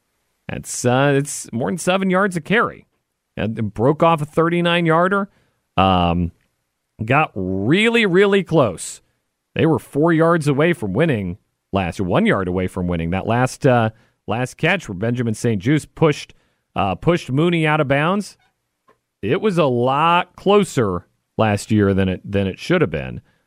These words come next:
Uh, now, the Commanders weren't all that last year coming in either. Carson Wentz injured his finger during the game. You can't let him hang around, though. That's, that's my opening statement on tonight's game. Uh, you've got a, you've got a eight fifteen kick out there.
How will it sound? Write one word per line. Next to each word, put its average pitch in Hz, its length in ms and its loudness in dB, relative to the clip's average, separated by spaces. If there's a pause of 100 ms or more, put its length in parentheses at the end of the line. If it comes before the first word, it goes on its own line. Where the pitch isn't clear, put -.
(120)
Uh, 78 360 2 (500)
now, 85 160 -8
the 87 100 -8
Commanders 139 520 -2
weren't 117 200 -4
all 104 140 0
that 92 160 -2
last 92 300 -4
year 90 80 -2
coming 82 320 0
in 90 80 2
either. 110 260 4
Carson 92 400 0
Wentz 92 220 0
injured 82 260 -2
his 73 120 -10
finger 107 300 2
during 85 220 0
the 82 60 0
game. 80 420 0 (600)
You 110 140 -4
can't - 340 -4
let 147 140 -2
him 139 100 -4
hang 127 180 -4
around, 92 380 -4
though. 57 240 -18 (440)
That's, 123 220 -4
that's 139 220 -6
my 147 180 -2
opening 196 420 0
statement 135 460 -2
on 123 140 -2
tonight's 127 400 -2
game. - 320 -12 (340)
Uh, 76 120 2
you've 85 260 0
got 90 260 0
a, 87 180 0
you've 90 200 -4
got 90 200 0
a 85 200 -4 (240)
eight 147 180 -4
fifteen 185 560 -2
kick 185 240 -2
out 170 280 -2
there. 165 280 2